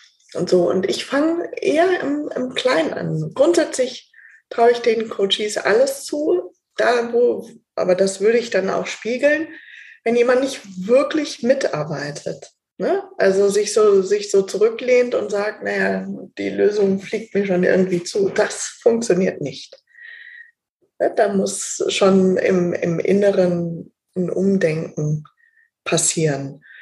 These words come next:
Aber es gibt ein, also ich, ich kann mich an eine erinnern, die war bei mir mit Tränen, also wirklich, äh, total geweint. Die hat mir auch lustigerweise eine Bewertung geschrieben, hat gesagt, „Die letzten Tränen habe ich bei Verena geweint.“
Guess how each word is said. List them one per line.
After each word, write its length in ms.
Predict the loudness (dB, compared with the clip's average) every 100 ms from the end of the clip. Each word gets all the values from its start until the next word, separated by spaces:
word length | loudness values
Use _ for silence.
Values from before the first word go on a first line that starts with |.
| -16 -2
Aber 340 | 4 4 4
es 180 | 0 2
gibt 220 | 0 0
ein, 300 | 2 2 2
also 360 | 2 2 2 0 -12 _ _
ich, 560 | -6 -4 -4 -6 -8 -12 -10
ich 160 | -8
kann 200 | -6 -2
mich 200 | -2 -2
an 120 | -2 -2
eine 720 | -2 2 2 2 0 -2 -16 _ _ _ _ _ _ 0
erinnern, 800 | 2 4 4 2 2 0 0 -2 -2 -2 -2
die 120 | 0
war 140 | 2 4
bei 220 | 2 2
mir 260 | -2 -4 -4
mit 220 | -6 -8
Tränen, 1000 | -12 -4 0 2 2 0 0 0 -2 0
also 440 | 2 2 2 2
wirklich, 540 | 0 0 -4 -8 -6 -4
äh, 320 | -2 -4 -6
total 880 | 0 0 0 -4 -2 0 -2 -4 0
geweint. 380 | 0 2 2 2
Die 60 |
hat 140 | 0 0
mir 240 | 0 0
auch 80 | -2 -6
lustigerweise 520 | -10 -8 -2 0 0
eine 120 | -2
Bewertung 420 | 0 2 2 0
geschrieben, 300 | -2 -2 -2
hat 120 | -4 -4
gesagt, 220 | -8 -4
„Die 80 | -4
letzten 380 | -4 -6 -18
Tränen 440 | -12 -6 -4 -4 -4
habe 100 | -6
ich 120 | -8 -2
bei 100 | 4
Verena 440 | 4 4 2 4
geweint.“ 640 | 2 2 2 0 0 -4